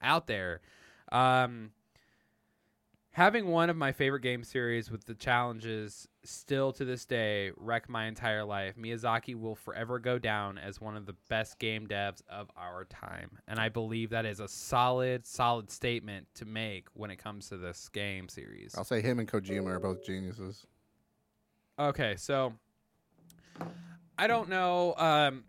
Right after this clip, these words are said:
Speaker 1: Elden Ring, I haven't really gotten much story from. I don't, I mean, it was obviously released a couple weeks ago. It is something that when I downloaded it, I spent six hours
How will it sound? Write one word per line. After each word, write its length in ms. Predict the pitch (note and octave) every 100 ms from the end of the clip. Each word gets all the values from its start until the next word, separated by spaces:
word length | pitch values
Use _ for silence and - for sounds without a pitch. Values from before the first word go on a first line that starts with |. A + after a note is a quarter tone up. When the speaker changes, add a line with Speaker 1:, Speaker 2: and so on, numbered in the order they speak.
| - E3+
Speaker 1:
Elden 280 | G#3 G#3+
Ring, 260 | F3+ F3 E3
I 80 | C#3
haven't 320 | C#3 D#3 D3+
really 260 | C3+ C3+ C3+
gotten 460 | C3 B2+ A#2+ A#2 - -
much 200 | B2+ B2+
story 420 | - C3+ A#2 A#2
from. 480 | - A2+ G#2+ A2 G#2+ -
I 60 | A#2+
don't, 320 | A#2+ A#2 A#2 -
I 60 | B2
mean, 160 | A#2+
it 60 | A#2+
was 100 | A#2
obviously 460 | A2+ A#2+ B2 - C3
released 380 | A#2+ A#2 A#2 -
a 40 |
couple 220 | B2+ C#3+
weeks 240 | B2+ G#2+ A2
ago. 400 | G#2 G2+ G2+ G#2 _ _ _ G#2+
It 120 | A2
is 140 | G#2+
something 720 | - B2 A#2+ B2+ A#2+ A#2+ A#2 A2 _ _ _ _ A#2+
that 500 | B2+ A#2+ A2+ G#2+ - _ _ _ _ _ - - _ _ - _ _ _ _ _ _ _ _ -
when 160 | B2 C3+
I 220 | C#3+ F3
downloaded 560 | E3 D3+ D3 C#3 B2+ A#2
it, 260 | A2+ A2+ -
I 80 | A2
spent 400 | - - B2 -
six 480 | - - - D#3 -
hours 600 | F#3 F#3 A3 A3+ - -